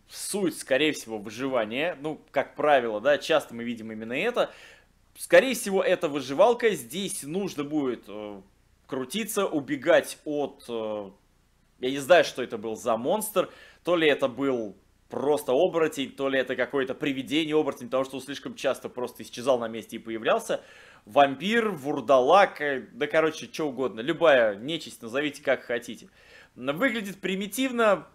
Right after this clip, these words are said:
нарисован он, именно монстр, ну, прям, прям плохенько. Земля тоже видно какая-то, она вся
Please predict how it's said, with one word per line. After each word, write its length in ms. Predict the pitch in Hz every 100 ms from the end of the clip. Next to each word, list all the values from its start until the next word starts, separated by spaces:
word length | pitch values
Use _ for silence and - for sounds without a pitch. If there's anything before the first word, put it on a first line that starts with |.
| -
нарисован 640 | 147 160 160 - 208 160 151
он, 240 | 175 170 143
именно 340 | 135 139 131
монстр, 500 | 131 151 139 - 110 101 _ _
ну, 180 | 127 147
прям, 360 | - 143 131 110
прям 380 | - 127 113 -
плохенько. 800 | 123 190 196 190 - 175 135
Земля 400 | 117 131 151 175
тоже 260 | - 165 139
видно 260 | 147 135 123
какая-то, 480 | 120 139 123 117
она 160 | 113 110
вся 540 | - - 123 110 101